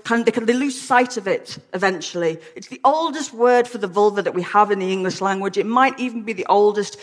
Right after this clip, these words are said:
in the world. There are some theories. There are also similar cognitions in Germanic languages all across Europe. So the Vikings would be talking about cunters, the Germans had cunto, Dutch kont,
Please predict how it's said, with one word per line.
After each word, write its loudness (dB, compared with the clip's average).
in 2
the -2
world. 0
There 6
are 6
some -6
theories. 2
There 2
are 0
also 0
similar 0
cognitions -4
in 0
Germanic 2
languages 0
all 4
across -4
Europe. 2
So -20
the 0
Vikings 2
would -14
be -10
talking -2
about 0
cunters, -4
the -6
Germans 0
had -8
cunto, 0
Dutch -2
kont, 0